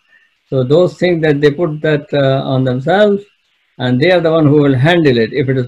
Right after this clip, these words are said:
possible to wash, they can wash. If it is not possible, if the body comes in a bag,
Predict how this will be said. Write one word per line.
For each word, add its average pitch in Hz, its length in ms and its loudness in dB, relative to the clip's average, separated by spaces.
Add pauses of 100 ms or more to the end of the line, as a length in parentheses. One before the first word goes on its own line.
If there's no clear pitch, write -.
possible 170 540 0
to 143 120 0
wash, 175 380 0
they 151 140 -2
can 135 200 0
wash. 156 380 0
If 139 100 -6
it 135 80 -2
is 135 100 0
not 160 260 -2
possible, 160 500 0
if 127 80 0
the 123 100 0
body 147 340 0
comes 156 280 -2
in 139 140 0
a 127 40 2
bag, 175 480 0